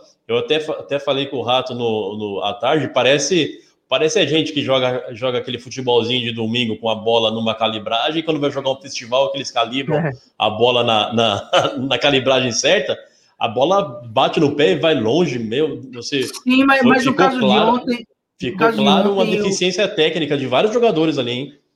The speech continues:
Speaker 3: No caso de ontem, eu boto muita culpa no, no, no esquema tático, porque assim, no início do jogo tava bem claro que o jogador pegava a bola no pé,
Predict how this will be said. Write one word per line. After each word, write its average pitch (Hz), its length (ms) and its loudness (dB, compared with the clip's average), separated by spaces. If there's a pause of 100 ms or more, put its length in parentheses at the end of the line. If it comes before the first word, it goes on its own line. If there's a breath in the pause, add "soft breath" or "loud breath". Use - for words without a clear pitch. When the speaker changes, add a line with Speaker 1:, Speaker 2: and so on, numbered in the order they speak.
(560)
Speaker 3:
No 254 100 -2
caso 285 300 2
de 240 120 4
ontem, 226 280 2
eu 233 80 4
boto 233 300 0
muita 214 280 0
culpa 196 320 -4
no, 185 240 2
no, 147 440 -8
no 147 80 -16
esquema 156 320 -6
tático, 147 280 -4
porque 180 160 2
assim, 180 180 2
no 190 140 8
início 214 280 2
do 170 120 0
jogo 180 220 2
tava 175 300 0
bem 175 260 4
claro 120 400 -2
que - 160 -6
o 156 160 -6
jogador 156 580 0
pegava 147 480 -2
a 131 40 -4
bola 135 240 -12
no 185 180 -2
pé, 135 260 -8